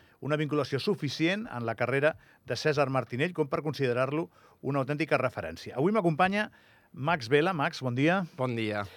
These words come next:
Speaker 1: El Max és arquitecte tècnic, treballa al Departament de Patrimoni Cultural i ens ve a explicar això que és la peça del mes de l'Arxiu Nacional, que és reivindicar la figura d'aquest senyor. És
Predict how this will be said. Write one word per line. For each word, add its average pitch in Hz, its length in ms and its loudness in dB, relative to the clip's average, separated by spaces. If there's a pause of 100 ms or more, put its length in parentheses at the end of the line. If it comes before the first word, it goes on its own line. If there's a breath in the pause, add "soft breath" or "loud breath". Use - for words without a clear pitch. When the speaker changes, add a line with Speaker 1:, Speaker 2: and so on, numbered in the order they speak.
(220 loud breath)
Speaker 1:
El 110 160 -6
Max 147 160 2
és 147 80 0
arquitecte 117 560 0
tècnic, 190 360 0
treballa 123 420 2 (480)
al 107 160 -4
Departament 123 400 -2
de - 80 0
Patrimoni 117 420 -4
Cultural 160 480 0
i 139 160 -2
ens 120 160 -2
ve 151 140 4 (100)
a 131 220 -2 (180)
explicar 165 540 0 (340 loud breath)
això - 240 0
que 175 80 2
és 151 80 4
la 135 80 6
peça 165 240 2
del 160 160 2
mes 156 160 -2
de 156 80 2
l'Arxiu 127 340 0
Nacional, 143 540 -2 (320 soft breath)
que 156 80 6
és 156 80 0
reivindicar 131 540 4
la 139 100 2
figura 135 320 0
d'aquest 110 320 -4
senyor. 73 240 -14 (960 soft breath)
És 196 220 2